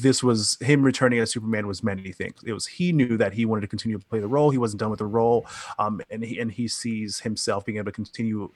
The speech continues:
and, and continue to build on this character. And I also think the studio knows that there's no fucking way we're gonna find anybody to replace him as Superman. And why start again? So let's go back to the negotiation table. Um, it would have been insane if you, if we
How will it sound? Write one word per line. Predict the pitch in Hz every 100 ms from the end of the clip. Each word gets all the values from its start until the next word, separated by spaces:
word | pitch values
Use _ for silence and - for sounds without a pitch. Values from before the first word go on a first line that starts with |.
| _ -
and, | 113
and | 113 117
continue | 113 107 107
to |
build | 101 101 92
on | 90
this | 90
character. | - 92 - 92 - - - - -
And | 127
I |
also | 127 143
think | 156 147
the | 113
studio | - 208 220 185
knows | 113 110 104 98
that | 107 95 - -
there's | 147 123
no | 127
fucking | 107 - 107 - 104
way | 104
we're | 98
gonna | 101 98
find | 110 101 -
anybody | 113 110 95 98
to | 98
replace | 98 - 110 101 - - - _
him | - 110 101
as | 95 98
Superman. | - 104 - 101 101 98 98 - - -
And | 160 120
why | 110 117 117
start | - 123 113
again? | 117 113 107 113
So | -
let's | 113 104
go | 117
back | 101 101
to | -
the | 98
negotiation | 95 101 - - 101 - 131
table. | 143 151 170 170 - - - -
Um, | 107 -
it |
would | 196 151
have |
been | 113 98 87 _ -
insane | 113 92 - - 151 135 110
if | 101 104
you, | 110 110 101
if | 117 113
we | 113 107